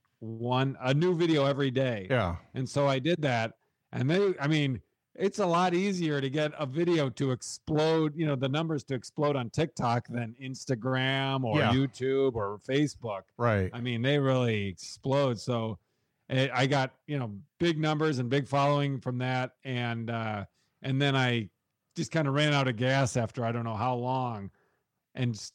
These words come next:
Speaker 1: just didn't post one every day. And now it's,
Speaker 2: Yeah.
Speaker 1: you know, I haven't posted one in a while.
Speaker 2: Yeah.
Speaker 1: But I, it's a good,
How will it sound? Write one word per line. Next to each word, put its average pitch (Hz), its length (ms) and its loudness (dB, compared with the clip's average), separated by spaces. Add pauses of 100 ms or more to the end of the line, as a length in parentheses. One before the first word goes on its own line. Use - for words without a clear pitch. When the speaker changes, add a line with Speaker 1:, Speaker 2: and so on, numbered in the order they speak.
Speaker 1:
just 170 180 0
didn't 139 220 0
post 156 340 0
one 135 160 4
every 131 340 0
day. 123 420 0
And 101 100 -6
now 113 260 -2
it's, 104 320 2
Speaker 2:
Yeah. 123 60 -6
Speaker 1:
you 120 60 -4
know, 87 120 -8
I 104 120 0
haven't 123 200 0
posted 135 400 0
one 110 200 -2
in 104 120 0
a 101 60 -2
while. 101 500 -4
Speaker 2:
Yeah. 110 340 2 (220)
Speaker 1:
But 147 120 0
I, 147 60 2
it's 165 240 -2
a 160 60 0
good, 175 260 -2